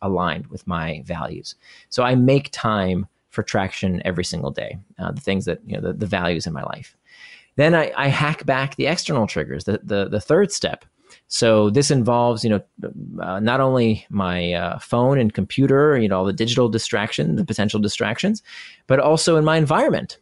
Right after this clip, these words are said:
So right now, uh, what I plan to do was to speak to you.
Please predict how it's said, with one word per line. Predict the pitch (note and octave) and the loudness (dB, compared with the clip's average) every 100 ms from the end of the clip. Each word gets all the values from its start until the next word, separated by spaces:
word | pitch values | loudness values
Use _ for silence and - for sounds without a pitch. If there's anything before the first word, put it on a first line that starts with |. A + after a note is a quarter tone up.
| - | -6
So | - A2 | 0 2
right | A2+ C3 | 4 2
now, | C3 B2+ C3+ C#3+ C#3 | 2 2 2 2 0
uh, | G#2 G2 F#2+ G2 - - | 0 0 0 -4 -8 -6
what | A2 A2 | 0 2
I | G2+ | 2
plan | - - A2 C3 | 0 0 0 0
to | C3+ | -2
do | A2+ G#2 A2 D3+ | -2 2 2 2
was | C#3 | 0
to | - A#2+ A#2 - | -2 -2 -2 -8
speak | - - C3 | -8 -4 -4
to | - A2 | 0 4
you. | A#2+ G#3 | 4 4